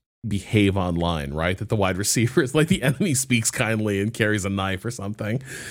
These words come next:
Uh, wide, wide receivers, uh, do tend to be, like, confrontational and flamboyant and maybe a little bit conspiratorial. This is sort of a,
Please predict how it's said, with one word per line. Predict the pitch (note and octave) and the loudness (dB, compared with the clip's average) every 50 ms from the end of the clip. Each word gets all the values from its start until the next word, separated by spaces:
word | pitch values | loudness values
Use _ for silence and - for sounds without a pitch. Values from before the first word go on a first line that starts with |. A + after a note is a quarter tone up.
| - - - - - | -12 -12 -12 -2 2
Uh, | C3 C3 C3 C3 C3+ C3 | 2 4 4 4 4 4
wide, | D3 C#3 C#3+ D3 B2+ C#3+ | 4 2 2 2 0 0
wide | E3 D3+ C#3+ D3 D#3 D3 | 0 2 2 2 2 0
receivers, | D3 C3+ - - D#3+ C#3+ C3 C3+ B2+ B2 B2 A#2 - - | -2 0 2 2 4 4 6 6 4 4 2 0 -2 -2
uh, | G#2+ A2 G#2 G#2 G2+ | 0 2 2 2 2
do | G2+ G#2+ A2+ A2+ | 2 2 2 2
tend | A2 - - C3+ A#2+ A2+ G#2 | 2 2 2 4 4 4 4
to | |
be, | G2 G#2 G2+ G2+ G#2 | 2 2 0 -2 0
like, | F#2 F#2 F#2 F#2+ - | 0 0 0 0 0
confrontational | - - A2 F#2+ F#2 F#2 - - F#3+ F#3 F3+ E3 - F#3 E3 D3+ C#3 C3 B2 A#2 - D2 | 0 0 0 0 0 -4 -2 2 4 4 4 4 2 0 0 2 2 2 2 0 0 -2
and | G2+ G2 F#2 F#2 F2+ F2+ F2+ F2 | -2 0 0 2 2 0 0 -2
flamboyant | - - F2+ E2 F2 F#2 A#2 B2 B2+ B2+ A#2+ A#2 A2+ A2 G#2+ G2+ - - - - - - - - - _ - | -4 -4 -2 -2 0 2 4 4 4 4 4 2 2 0 -2 -4 -6 -12 -18 -20 -20 -20 -20 -20 -12 _ 0
and | A2 G#2+ G#2+ G#2 G#2+ G#2 G#2+ G#2 G#2 G#2+ | 2 4 4 4 4 4 2 2 0 2
maybe | A2 G#2+ G#2+ G#2+ A2 A2 A2 | 2 4 6 6 4 4 4
a | G#2+ G#2 | 2 2
little | G2+ G2 G2 G2+ | 2 2 2 0
bit | F2+ F2+ - - | 0 0 -4 -4
conspiratorial. | - A#2+ A2 - - - F#2 F2 E2+ - - B2+ A#2 A2 G2 F2+ D#2+ D#2 | 0 0 0 0 0 0 0 0 -2 2 2 2 4 4 2 2 0 -2
This | D2+ E2+ - - | -4 -6 -6 -4
is | F2 E2+ E2+ - | -4 -4 -2 0
sort | - G#2+ F#2+ F#2+ | 2 2 2 2
of | F2+ F2+ | 2 0
a, | F2 E2+ E2+ E2+ | 0 0 0 -2